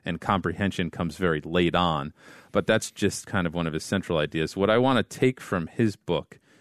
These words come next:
is a quotation about cause and effect. And then I wanna see,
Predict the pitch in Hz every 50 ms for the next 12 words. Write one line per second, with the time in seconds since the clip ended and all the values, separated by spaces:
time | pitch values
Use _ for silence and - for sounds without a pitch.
0 | _ _ _ - 92 87 85 90 - - 98 90 - - 101 95 - - 98 90
1 | 85 78 78 78 76 - - - - 110 98 98 92 85 92 80 80 - - -
2 | 90 - - - _ - 87 82 85 90 92 98 98 101 98 95 87 - - -
3 | 110 101 90 82 80 -